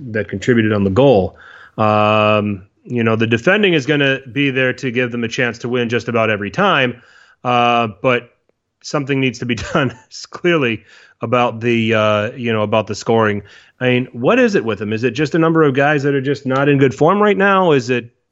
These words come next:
you know, is it that? Is it just struggling to score goals? You've said it may be the Mazzarri effect.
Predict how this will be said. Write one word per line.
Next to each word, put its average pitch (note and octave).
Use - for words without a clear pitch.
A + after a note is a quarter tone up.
you C3
know, A#2+
is A2+
it A#2
that? F3
Is B2+
it A#2+
just A#2
struggling A#2+
to A2+
score A#2
goals? D3
You've C3+
said C3+
it A#2
may B2
be A2+
the A2
Mazzarri D3
effect. C3